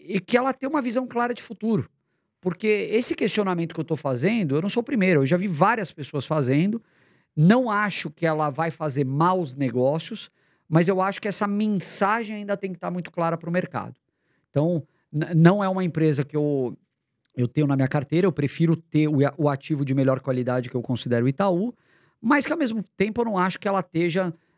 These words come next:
num preço astronômico, assim, eu acho que ela tá num preço razoável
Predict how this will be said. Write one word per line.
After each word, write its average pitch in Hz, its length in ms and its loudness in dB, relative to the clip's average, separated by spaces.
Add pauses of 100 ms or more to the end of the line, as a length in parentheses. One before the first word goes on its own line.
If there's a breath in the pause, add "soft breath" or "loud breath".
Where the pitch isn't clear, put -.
(120)
num 156 200 2
preço 165 380 0
astronômico, 156 800 -2
assim, 117 180 -6
eu 110 140 2
acho 135 240 0
que 160 100 -4
ela 156 180 0
tá 151 340 -6
num 160 140 -4
preço 151 280 -4
razoável 160 720 0